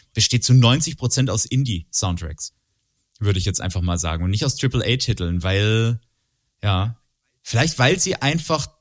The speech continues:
durch die teilweise, durch die Einfachheit der Indie-Spiele, was natürlich nicht auf alle zutrifft,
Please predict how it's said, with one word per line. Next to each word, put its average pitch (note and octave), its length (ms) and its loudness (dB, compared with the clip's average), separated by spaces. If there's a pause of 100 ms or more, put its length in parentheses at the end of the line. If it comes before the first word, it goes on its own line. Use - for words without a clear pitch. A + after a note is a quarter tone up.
(160)
durch C3+ 300 0
die C3 160 -4
teilweise, C3+ 1160 0 (440)
durch A#2 240 0
die A#2+ 100 -2
Einfachheit E3+ 880 0 (400)
der C3 140 -2
Indie-Spiele, E3 880 -2 (360)
was - 280 -2
natürlich G#2+ 260 2
nicht G2+ 140 0
auf F#2 100 -2
alle A2+ 220 2
zutrifft, - 460 -4